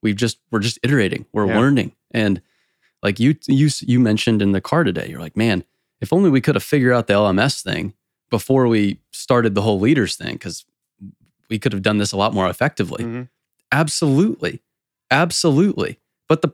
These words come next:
Speaker 1: the, but the, the reality is we wouldn't have figured out that we needed to do the L M S thing without doing the leaders thing.
Speaker 2: Well, it's, it's like
Speaker 1: <laughs>
Speaker 2: we s-, it's like we saw this leadership training gap and we're like, "Oh, we're gonna fill,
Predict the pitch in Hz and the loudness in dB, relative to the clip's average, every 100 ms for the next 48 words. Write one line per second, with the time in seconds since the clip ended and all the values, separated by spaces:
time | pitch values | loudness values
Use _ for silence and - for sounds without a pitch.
0 | _ 151 135 151 143 - 139 139 135 131 | _ 0 2 0 0 -2 0 4 6 4
1 | 123 180 113 101 98 131 156 - _ _ | 4 4 4 2 2 0 -2 -10 _ _
2 | 131 185 185 180 170 156 139 - 180 160 | 2 6 6 6 4 2 0 0 2 4
3 | 156 156 190 - 135 143 143 151 156 165 | 2 2 2 0 0 2 4 4 4 4
4 | 156 165 160 165 151 151 151 190 - 113 | 2 2 4 4 4 4 4 2 0 0
5 | 107 139 - - 147 170 160 180 175 160 | 0 0 -4 -2 2 4 6 6 6 4
6 | 214 151 - - - _ _ _ _ _ | 4 2 -2 -10 -16 _ _ _ _ _
7 | 143 147 - - 139 - - 156 - 151 | -2 -2 -4 -8 -10 -10 -8 -6 -2 0
8 | 156 127 151 123 - - - 139 123 110 | 2 0 0 -2 -6 -8 -4 -2 -2 -6
9 | - 120 131 151 135 131 - - _ - | -2 0 2 0 0 -2 -4 -14 _ -20
10 | _ _ _ _ _ 107 123 135 143 - | _ _ _ _ _ -4 0 0 0 -2
11 | 120 - 127 117 110 101 113 104 - 110 | -6 -4 -2 0 0 0 0 0 -2 -6
12 | 104 101 - 113 117 151 165 131 - 113 | -6 -6 -4 -4 -2 -2 -2 -4 -2 -2
13 | 101 | -4